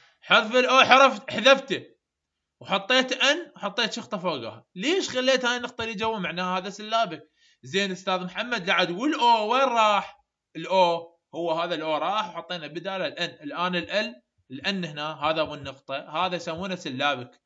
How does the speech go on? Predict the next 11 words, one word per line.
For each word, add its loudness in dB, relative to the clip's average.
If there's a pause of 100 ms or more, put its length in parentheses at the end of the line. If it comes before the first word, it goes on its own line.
(240)
السلابك -4
يعني -6
أخذ -6
دور -2
العلة، -6 (540)
يعني -6
لعب 4
ل-، -6
دا -2
يلعب 0
لعب -2